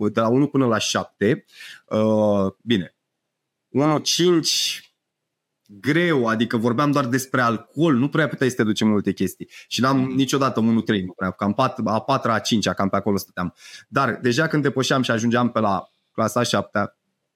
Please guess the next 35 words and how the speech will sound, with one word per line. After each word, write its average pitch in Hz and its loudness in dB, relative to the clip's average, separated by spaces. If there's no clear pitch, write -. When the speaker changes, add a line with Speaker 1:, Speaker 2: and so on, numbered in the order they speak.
Speaker 1:
clasa 104 -2
opta, 123 0
uh, 113 2
acolo 175 0
ne 170 2
găseam 160 0
puncte 135 0
comune. 104 -2
Era 185 2
simplu, 127 0
începeai 156 0
cu 165 0
o 156 2
discuție. 147 0
"Mă, 156 2
ce 147 0
muzică 92 0
ascultați?" - -8
"Asta, 139 0
asta, 123 0
asta, 120 0
asta." - -4
"Bun, 139 2
perfect, 135 0
îl 117 0
știți 143 -2
pe 151 0
băiatul 147 0
ăla 127 2
care 123 0
se 120 -6
cânta 127 -2
Bag 120 0
un 123 2
Blant?" 151 0